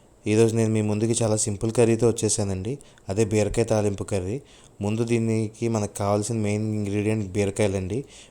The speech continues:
బీరకాయ నేను చూసారా ఎంత చిన్న ముక్కలు కోసుకున్నానో. బీరకాయకి ఒక మైనస్ ఉందండి, మనం చేదు చూడకుండా కూరలో వేసామా,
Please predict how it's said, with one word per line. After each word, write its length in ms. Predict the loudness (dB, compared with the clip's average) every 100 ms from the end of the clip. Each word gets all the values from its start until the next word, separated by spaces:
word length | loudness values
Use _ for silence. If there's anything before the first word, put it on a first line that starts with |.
| -4
బీరకాయ 360 | 0 0 2 2
నేను 220 | 2 -2
చూసారా 240 | -2 0
ఎంత 140 | 0 -2
చిన్న 220 | -6 -4
ముక్కలు 300 | -4 -4 -4
కోసుకున్నానో. 680 | -2 -2 -4 -6 -4 -4 -8 -12 -20 -20 -4
బీరకాయకి 360 | 0 4 4 4
ఒక 100 | 2
మైనస్ 420 | 2 0 -2 -2
ఉందండి, 400 | -4 -4 -4 -6 -8 -18 -6
మనం 100 | -6 0 2
చేదు 280 | 4 4
చూడకుండా 360 | 2 2 2 0
కూరలో 380 | 0 0 4 4
వేసామా, 520 | 4 4 0 0